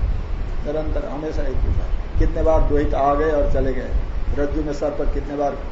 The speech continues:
कल्पना होती है और चले जाते हैं, रज्जु ज्यों का त्यों रहते हैं। रेल के जो लाइन में कितने रेल आए और गए, लाइन ज्यों का त्यों है,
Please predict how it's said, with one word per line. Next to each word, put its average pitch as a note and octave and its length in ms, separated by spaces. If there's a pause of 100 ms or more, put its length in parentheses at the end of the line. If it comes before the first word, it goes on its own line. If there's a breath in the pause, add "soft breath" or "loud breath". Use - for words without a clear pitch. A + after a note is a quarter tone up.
(300)
कल्पना D3 280
होती C3+ 280
है D3 100
और - 80
चले C#3 160
जाते C#3 240
हैं, C3+ 80
रज्जु C#3+ 240
ज्यों C#3+ 200
का D3+ 100
त्यों C#3 180
रहते B2 160
हैं। - 220 (2000)
रेल D3 220
के D3 160 (360)
जो C3+ 80
लाइन C#3+ 300
में C#3 200
कितने D3 300
रेल C#3+ 200
आए C#3 240
और C3+ 180
गए, D#3 340 (300)
लाइन C#3+ 280
ज्यों C3+ 200
का C3+ 80
त्यों B2+ 200
है, G#2+ 220